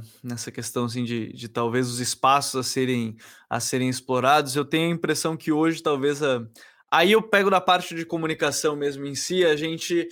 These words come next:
não tem conseguido, e aí a gente, eu posso, eu faço a meia-culpa também nesse sentido de botar numa régua, e é difícil isso, talvez, a régua da influência, por exemplo, do treinador no que tá acontecendo dentro de campo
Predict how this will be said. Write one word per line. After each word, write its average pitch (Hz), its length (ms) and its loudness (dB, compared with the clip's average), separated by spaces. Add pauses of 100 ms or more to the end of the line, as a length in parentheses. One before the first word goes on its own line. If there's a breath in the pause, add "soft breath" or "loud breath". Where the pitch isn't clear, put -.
(440 loud breath)
não 180 340 0
tem 196 280 2
conseguido, 180 840 -2
e 156 100 4
aí 160 200 2
a 160 40 -2
gente, 151 300 -12 (140)
eu 147 100 -2
posso, 147 280 -4
eu 143 80 -2
faço 147 300 -4
a 151 40 -4
meia-culpa 147 560 -2
também 143 320 -6
nesse 147 240 -6
sentido 139 300 -12
de 147 400 -4 (640)
botar 185 680 2
numa 185 260 0
régua, 151 520 2
e 143 160 0
é 196 80 4
difícil 190 460 -4
isso, 131 220 -6
talvez, 127 460 -4 (400 loud breath)
a 151 160 4
régua 180 320 2
da 175 140 2
influência, 175 600 -2
por 170 200 -2
exemplo, 160 360 -2
do 143 60 -8
treinador 165 600 0
no 185 100 -4
que - 80 -20
tá 160 160 0
acontecendo 143 640 -6
dentro 135 160 -2
de - 120 -16
campo 170 440 -4